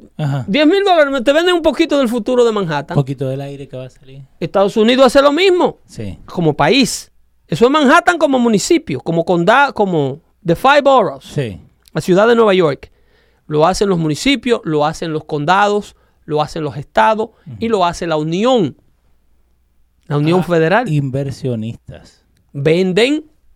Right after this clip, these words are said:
Speaker 1: Ujú.
Speaker 2: se endeudan con inversionistas privados que compran esa inversión. Entonces, hay reglas, regulaciones
Speaker 1: Ujú.
Speaker 2: para impedir que una gente compre demasiado.
Speaker 1: Bueno.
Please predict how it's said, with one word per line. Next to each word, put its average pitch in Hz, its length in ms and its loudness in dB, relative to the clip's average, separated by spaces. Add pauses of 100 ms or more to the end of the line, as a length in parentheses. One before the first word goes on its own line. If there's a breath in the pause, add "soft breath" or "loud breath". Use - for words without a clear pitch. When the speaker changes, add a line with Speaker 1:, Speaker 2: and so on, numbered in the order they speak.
(360)
Speaker 1:
Ujú. 107 320 -12
Speaker 2:
se 220 260 2
endeudan 262 760 4
con 233 260 0
inversionistas 208 800 0
privados 285 640 2
que 214 140 -2
compran 220 600 2
esa 226 180 0
inversión. 285 680 0 (1000)
Entonces, 214 540 2 (280)
hay 123 240 -10
reglas, 247 540 2
regulaciones 190 800 0
Speaker 1:
Ujú. 175 60 -8
Speaker 2:
para 175 120 -2
impedir 160 380 -2
que 165 100 -4
una 160 120 -2
gente 165 280 0
compre 160 320 -2
demasiado. 196 840 0
Speaker 1:
Bueno. 90 220 -18